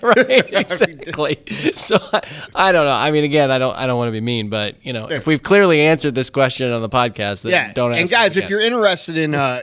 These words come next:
Speaker 2: in getting Q and A's more frequently, I, I am always on Periscope now.
Speaker 1: Yeah.
Speaker 2: Um, download the Periscope app. I'm at Andy Frisella on Periscope. I do daily Periscope Q and A's. Um, I try to do,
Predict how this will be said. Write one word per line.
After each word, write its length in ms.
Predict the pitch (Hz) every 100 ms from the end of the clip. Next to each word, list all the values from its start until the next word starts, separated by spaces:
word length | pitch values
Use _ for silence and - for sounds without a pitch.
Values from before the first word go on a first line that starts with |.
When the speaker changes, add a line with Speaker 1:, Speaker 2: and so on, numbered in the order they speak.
| 147
Speaker 2:
in 160 | 147
getting 300 | 147 180 156
Q 260 | - 190 175
and 80 | 165
A's 200 | 156 131
more 160 | 151
frequently, 560 | 143 - 156 147 135 135
I, 260 | 123 196 -
I 140 | 190
am 140 | 220 156
always 340 | 151 165 156
on 140 | 143 131
Periscope 560 | 135 143 143 165 160
now. 340 | 160 160 165 160
Speaker 1:
Yeah. 260 | - 139 117
Speaker 2:
Um, 240 | 143 131
download 400 | 120 156 196 202
the 60 | 170
Periscope 640 | - 165 165 - 170 165 -
app. 360 | 156 160 - - _ - -
I'm 220 | 151 165 151
at 240 | 156 185 -
Andy 300 | 160 165 175
Frisella 640 | - 139 - 143 160 175 -
on 120 | 131
Periscope. 560 | 127 143 147 - 165 160
I 120 | 143
do 180 | 135 151
daily 380 | 139 143 160 156
Periscope 520 | 143 147 135 156 147
Q 180 | - 151
and 80 | 135
A's. 340 | 135 143 139 - - _ _
Um, 360 | 147 139 131 127
I 100 | 147
try 400 | - - 175 180
to 100 | 170
do, 400 | 147 156 151 147